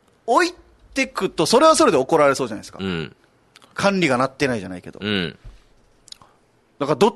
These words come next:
Speaker 1: ちだ、どっちの方がか-、過半数なんだろう、多いんだろうって今話。皆さんどうします？
Speaker 2: まあ、だから、
Speaker 1: カバンは置いてく？
Speaker 2: うん。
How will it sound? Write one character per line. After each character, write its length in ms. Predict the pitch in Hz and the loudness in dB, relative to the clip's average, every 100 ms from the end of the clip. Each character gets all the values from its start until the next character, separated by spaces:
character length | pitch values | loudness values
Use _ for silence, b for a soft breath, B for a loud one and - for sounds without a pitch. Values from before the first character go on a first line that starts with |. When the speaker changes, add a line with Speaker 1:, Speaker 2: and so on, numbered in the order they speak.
| - | -6
Speaker 1:
ち 160 | - 262 | -4 2
だ、 280 | 247 226 - | 2 2 -2
ど 120 | 233 | -6
っ 60 | 233 - | -6 -8
ち 180 | 269 | -4
の 260 | 269 277 - B B B B _ _ | 2 2 2 B B B B _ _
方 260 | 208 254 180 | 2 4 2
が 140 | 131 | -2
か-、 220 | - 180 - _ _ _ _ _ - | -2 -2 -4 _ _ _ _ _ -4
過 100 | 165 | 0
半 260 | 220 220 214 | 0 0 -2
数 200 | 175 135 | -4 -4
な 100 | 120 | -6
ん 40 | |
だ 100 | 107 | -8
ろ 80 | 98 | -6
う、 40 | 170 | -2
多 180 | 190 | 0
い 40 | 196 | 0
ん 40 | |
だ 100 | 147 | -4
ろ 80 | 117 | -4
う 20 | |
っ 20 | 107 | -10
て 160 | - | -14
今 160 | 104 95 | -14 -12
話。 440 | 131 113 - - _ - B B B _ _ _ _ _ _ | -12 -10 -12 -14 _ -20 B B B _ _ _ _ _ _
皆 320 | 196 269 311 | -4 2 4
さ 120 | 294 151 | 4 0
ん 120 | 110 - | -4 -8
ど 120 | 139 | -8
う 40 | |
し 80 | - | -8
ま 120 | 113 | -12
す？ 120 | - - _ _ _ _ _ _ _ _ - - _ | -16 -20 _ _ _ _ _ _ _ _ -20 -20 _
Speaker 2:
ま 320 | 127 117 117 113 | 0 4 4 4
あ、 60 | |
だ 100 | 117 | 2
か 160 | 120 113 | 2 2
ら、 420 | 110 107 107 104 - | 4 4 4 0 0
Speaker 1:
カ 160 | 294 | 2
バ 240 | 330 330 320 | 4 4 4
ン 20 | |
は 120 | 311 | 4
置 120 | 196 175 | 2 0
い 20 | |
て 100 | 160 | -4
く？ 120 | |
Speaker 2:
う 20 | |
ん。 40 | 175 | -8